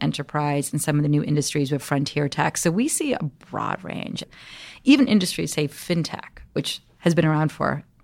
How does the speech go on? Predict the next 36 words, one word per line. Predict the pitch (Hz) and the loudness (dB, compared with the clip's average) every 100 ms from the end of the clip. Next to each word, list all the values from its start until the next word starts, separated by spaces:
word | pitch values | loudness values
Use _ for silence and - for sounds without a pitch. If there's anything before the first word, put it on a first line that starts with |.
| _ _ | _ _
generations, | - - - 151 - 190 - - - - - | -2 -2 -2 -4 -2 -2 -2 -10 -20 -20 -4
there's | - 208 - | 0 0 0
always | 240 262 277 | 0 2 2
something | 226 196 175 | 2 2 4
new | 165 165 | 4 4
and | 165 | 2
interesting. | 139 143 131 - - - | 0 -2 -4 -6 -6 -4
And | - 143 | 0 0
so | - 190 | 2 2
it's | 175 | 2
hard | - - 247 226 | -2 0 2 2
to | |
say | - 190 175 180 180 175 - _ _ _ _ _ _ _ - | 0 -2 0 0 -2 -4 -12 _ _ _ _ _ _ _ 2
M | 170 170 | 6 6
L | 165 156 | 8 6
being | 147 156 | 6 2
applied | 147 - 151 143 | 2 2 0 0
to | - | -6
drones. | - 147 165 185 | -2 2 4 2
I | 190 | 4
mean, | 185 - - 185 - | 2 0 -8 -6 2
there's | 196 170 - - | 4 4 2 0
isolated | 156 - 202 233 | 0 0 0 2
incidences, | 240 240 269 262 262 262 | 4 4 4 4 4 -2
but | 240 247 - | -2 -2 0
the | |
reality | 202 247 311 254 175 | 0 0 2 4 4
is | 170 156 - | 2 0 -2
you | 185 | 2
never | 226 220 | 4 4
know | 165 | 4
what's | 160 160 | 2 0
happening | 160 160 160 156 | -2 0 0 0
until | 151 - | 0 -2
it | 156 | -4
happens. | 147 - - 214 247 254 | -4 -8 -4 0 0 -2